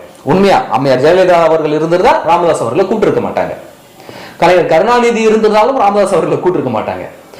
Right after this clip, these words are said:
அப்ப நீங்க மருத்துவர் ராமதாஸை கூப்பிடுறீங்க அப்படின்னா நீங்க கூட்டணிக்கு அச்சாரம் போடுறீங்களா?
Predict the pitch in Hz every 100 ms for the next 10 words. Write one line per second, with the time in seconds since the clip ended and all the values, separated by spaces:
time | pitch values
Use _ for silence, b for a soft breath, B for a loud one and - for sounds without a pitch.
0 | B B - 214 233 277 285 226 226 214
1 | 226 208 220 220 214 - 214 208 170 147
2 | 113 107 120 156 151 196 180 202 196 175
3 | 143 120 139 127 113 104 98 101 160